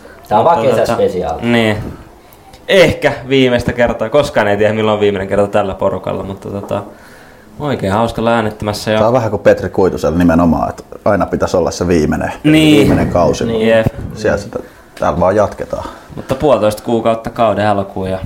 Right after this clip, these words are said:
Speaker 2: koitetaan nyt vähän, vähän analysoida Divarin kesätapahtumia. Mitä, mitä jätkät kesäkuulumista? Mitä on mennyt?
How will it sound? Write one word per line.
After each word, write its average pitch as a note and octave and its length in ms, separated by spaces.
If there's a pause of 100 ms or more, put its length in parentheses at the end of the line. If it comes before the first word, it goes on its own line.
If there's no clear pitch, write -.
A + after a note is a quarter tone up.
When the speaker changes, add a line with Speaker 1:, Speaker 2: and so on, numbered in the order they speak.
(420)
Speaker 2:
koitetaan G2 360
nyt G#2+ 180
vähän, G2 200 (760)
vähän F#3+ 220
analysoida A2+ 580 (260)
Divarin G#2 560 (300)
kesätapahtumia. G#2 840
Mitä, D#3+ 440
mitä E3+ 200
jätkät - 360 (760)
kesäkuulumista? G#2+ 800
Mitä G2+ 220
on G2 60
mennyt? F#2 260